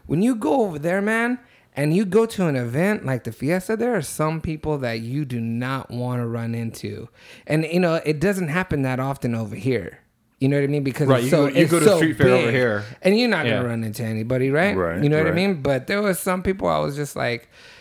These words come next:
Speaker 1: you know, I didn't, I gave them the, like, we kinda didn't get along in the past. And I was like, "You know what? That's, that's whatever, dude."
Speaker 3: But wouldn't
Speaker 1: That's
Speaker 3: you
Speaker 1: nothing.
Speaker 3: run,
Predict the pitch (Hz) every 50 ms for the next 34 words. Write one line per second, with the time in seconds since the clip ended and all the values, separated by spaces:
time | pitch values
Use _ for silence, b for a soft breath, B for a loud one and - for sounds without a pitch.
0 | B B - - 202 233 233 220 208 190 - - - - 185 196 226 240 240 226
1 | 196 175 170 - - - - 180 220 233 190 185 202 208 202 190 208 202 190 175
2 | 160 - - - 156 160 160 151 - 151 - - - - - 131 131 143 156 -
3 | - 156 160 185 185 - - 196 185 190 180 160 165 165 156 143 139 151 147 139
4 | 120 117 120 120 127 131 131 131 131 123 110 107 - - 127 123 127 131 - 127
5 | 123 131 139 165 175 185 190 185 185 185 180 - 185 180 165 - - - - _
6 | - 165 175 160 - - 113 110 113 110 110 110 110 107 104 104 104 101 104 107
7 | 107 107 107 104 110 131 151 160 151 - 147 139 120 113 117 127 123 104 101